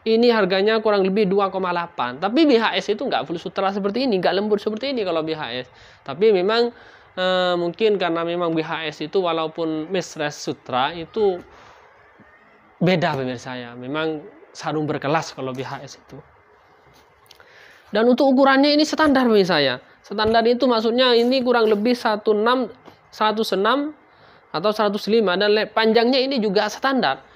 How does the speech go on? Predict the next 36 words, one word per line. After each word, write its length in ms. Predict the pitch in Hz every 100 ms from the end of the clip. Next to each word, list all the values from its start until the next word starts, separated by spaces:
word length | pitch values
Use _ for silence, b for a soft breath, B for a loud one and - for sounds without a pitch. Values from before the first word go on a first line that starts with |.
| B
antara 320 | 175 190 214
seratus 640 | 214 202 190 - 233 -
dua 240 | 185 190 180
puluh 160 | 214
sampai 240 | 220 208 214
seratus 320 | 214 208 196
dua 160 | 185 185
puluh 160 | 196
lima. 160 | 170 123 - b b b b
Ini 320 | 240 214 170
panjangnya, 480 | 160 147 143 135 131
pemirsa 400 | 123 120 127 120
ya. 60 | - b b b b
Bagus, 280 | - 202 196
pemirsa. 280 | 170 151 143
Intinya 560 | 160 180 220 220 190 - 220
kalau 160 | 196 185
antum 320 | 196 190 196
mau 240 | 190 190
beli 280 | 190 190 190
ini, 160 | 208 208
monggo, 320 | 202 190 170
monggo, 240 | 160 156 147
pemirsa 320 | 147 147 143
ya. 80 | 135
Secepatnya 480 | 185 180 180 175
di 120 | 175 170
screenshot, 400 | - 180 160 175
di 120 | 156
screenshot, 560 | - 180 180 175 175 143
pemirsa 360 | 147 139 139 147
ya. 60 | 180 - B B B B B - - -
Kita 180 | 202 196
lanjut, 240 | 196 190 196
pemirsa 320 | 202 190 208
ya. 120 | 214